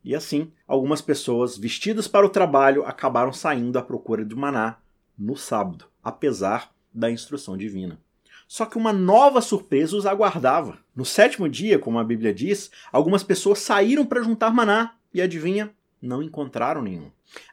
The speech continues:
Alguém estava tentando dizer algo a eles, ensinar uma lição. Moisés explicou o que estava acontecendo. Ele disse, "Olha, o Senhor vos deu o sábado, portanto, ao sexto dia,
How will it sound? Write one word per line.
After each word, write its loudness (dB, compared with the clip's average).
Alguém 0
estava -2
tentando -4
dizer 2
algo 2
a 2
eles, -4
ensinar 0
uma -2
lição. -4
Moisés 2
explicou 0
o -2
que -6
estava 0
acontecendo. -6
Ele 0
disse, 0
"Olha, 4
o -2
Senhor 4
vos -2
deu 4
o 0
sábado, -2
portanto, 0
ao -2
sexto 2
dia, -2